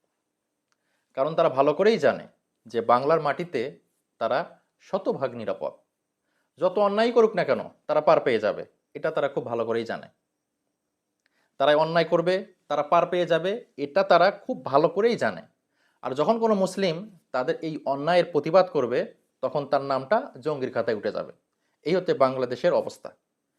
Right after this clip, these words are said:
এই হচ্ছে নব্বই ভাগ মুসলিমের দেশের অবস্থা। কি বলা হয়? যে বাংলাদেশ নব্বই ভাগ মুসলিমের দেশ। এই হচ্ছে নব্বই ভাগ মুসলিমের দেশ, যেখানে একটা আইনও আল্লাহর আইন নাই।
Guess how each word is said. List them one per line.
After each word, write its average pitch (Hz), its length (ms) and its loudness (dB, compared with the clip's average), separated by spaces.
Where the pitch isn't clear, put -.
এই 180 220 2
হচ্ছে 226 440 4
নব্বই 170 400 0
ভাগ 220 240 4
মুসলিমের 196 680 -4
দেশের 151 240 2
অবস্থা। 147 520 2
কি 208 100 -12
বলা 196 200 2
হয়? 226 160 4
যে 120 100 -6
বাংলাদেশ 156 600 0
নব্বই 127 420 -4
ভাগ 156 360 -2
মুসলিমের 165 420 -6
দেশ। - 280 -14
এই 180 120 2
হচ্ছে 208 240 4
নব্বই 190 320 4
ভাগ 185 160 4
মুসলিমের 170 400 -4
দেশ, 110 220 -2
যেখানে 175 360 -4
একটা 175 340 0
আইনও 196 640 0
আল্লাহর 139 280 0
আইন 117 140 -2
নাই। 95 220 -10